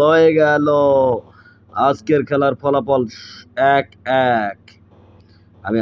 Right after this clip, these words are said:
আবারও রিপ্লে দেখানোর চেষ্টা করতেছি, এক গোল। দেখুন সুন্দরভাবে শটটি করা হয়েছিল।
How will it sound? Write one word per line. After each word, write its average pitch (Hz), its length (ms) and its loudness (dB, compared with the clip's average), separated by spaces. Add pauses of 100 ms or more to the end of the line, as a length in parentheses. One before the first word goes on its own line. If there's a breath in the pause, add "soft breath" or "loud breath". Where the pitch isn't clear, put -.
আবারও 143 340 0
রিপ্লে 175 320 0
দেখানোর 135 320 0 (100)
চেষ্টা 190 360 0
করতেছি, 143 380 -6 (520)
এক 135 120 0 (220)
গোল। 110 300 2 (320)
দেখুন 117 260 -6 (200)
সুন্দরভাবে 147 680 0 (100)
শটটি 143 320 -4
করা 120 240 -2
হয়েছিল। 110 420 -2